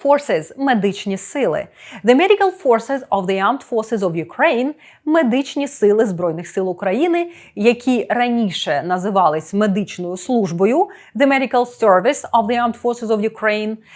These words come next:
це служба в складі З С У для медичного забезпечення військ у мирний і воєнний час. The Medical Forces provide the medical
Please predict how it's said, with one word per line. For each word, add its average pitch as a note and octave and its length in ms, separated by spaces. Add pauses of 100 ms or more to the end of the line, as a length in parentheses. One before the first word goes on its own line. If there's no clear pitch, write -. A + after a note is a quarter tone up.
(180)
це F#4 280
служба A#3 800
в B3+ 100
складі G3+ 920
З E3+ 120
С E3+ 420
У E4+ 160
для C4+ 300
медичного A3 800
забезпечення E3+ 960
військ C#4+ 440 (280)
у E4 280
мирний A#3 680
і F#3+ 220
воєнний E3+ 560
час. - 600 (500)
The G#3+ 80
Medical F#4+ 360 (160)
Forces B3+ 560
provide F#3 440
the F3 160
medical E4+ 340